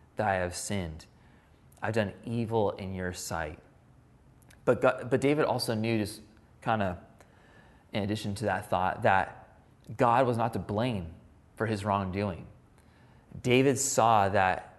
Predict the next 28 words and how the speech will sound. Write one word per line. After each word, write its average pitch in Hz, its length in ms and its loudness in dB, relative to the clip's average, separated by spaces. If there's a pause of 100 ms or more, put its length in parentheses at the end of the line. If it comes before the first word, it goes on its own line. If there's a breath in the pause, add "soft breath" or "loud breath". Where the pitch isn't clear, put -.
(100)
he - 300 -6
had 135 160 6
to 110 80 -2
take 107 280 -4
full 127 480 0
ownership 107 760 -6
of 110 200 -6
his 117 580 -4
decisions 95 1000 -8 (380 soft breath)
and 95 180 -12
his 90 540 -6 (340 soft breath)
sin. 87 500 -6 (260 soft breath)
He 107 140 -6
see, 113 240 -2
he 123 220 -6
says 135 300 4
here 110 160 6
that, 95 360 2 (520)
"God, 104 260 4
I 110 100 2
recognize 120 340 2
that - 260 -2
I 113 180 4
was 147 140 2
the 127 80 -6
one 131 120 0
who 127 100 -2
sinned. 127 440 -2